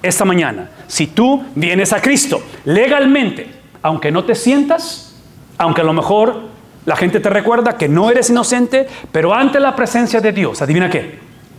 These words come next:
Ven un tantito, ven un tantito. No eres inocente porque pediste perdón, eso es importante. Eres inocente porque Cristo fue inocente y su inocencia fue acreditada a ti.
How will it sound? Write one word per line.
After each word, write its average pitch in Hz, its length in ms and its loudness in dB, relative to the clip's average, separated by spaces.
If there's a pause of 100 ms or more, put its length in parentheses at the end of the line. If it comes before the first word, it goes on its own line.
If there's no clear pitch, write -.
(720)
Ven 165 80 0
un - 20 2
tantito, 180 260 0
ven 190 160 0
un 196 120 2
tantito. - 240 -6 (320)
No 190 260 4
eres 311 260 2
inocente 247 560 2
porque - 240 -2
pediste 185 360 0
perdón, 147 400 -2
eso 151 140 0
es 208 80 0
importante. 208 580 0 (480)
Eres 269 360 2
inocente 220 760 0 (140)
porque 190 520 -2
Cristo 311 420 2
fue 202 180 0
inocente 156 640 0 (200)
y 226 100 0
su 220 160 0
inocencia 202 680 2 (180)
fue - 160 0
acreditada 190 520 0
a 139 80 -6
ti. - 140 -10